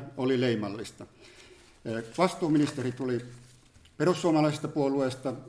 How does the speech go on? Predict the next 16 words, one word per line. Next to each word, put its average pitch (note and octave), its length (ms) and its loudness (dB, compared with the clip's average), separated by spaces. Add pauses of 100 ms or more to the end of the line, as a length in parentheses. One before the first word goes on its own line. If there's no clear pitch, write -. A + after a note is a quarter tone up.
ja B2 240 0
ministeriön C#3+ 640 2
virkamiehillä A2+ 800 0 (580)
ei C3+ 560 2
kenelläkään A#2+ 800 -2
ollut A2 280 -6
kyseistä G#2 600 -6 (460)
puoluekirjaa G#2+ 640 -4
taskussaan, F#2 720 -10 (140)
vaan, F#2+ 220 -4 (140)
ö, - 80 -8 (300)
täysin A2 480 0
eriväriset G2+ 600 -2 (100)
jäsenkirjat F#2+ 800 -6 (260)
pelasivat F#2+ 440 -4
roolia. F#2+ 380 -8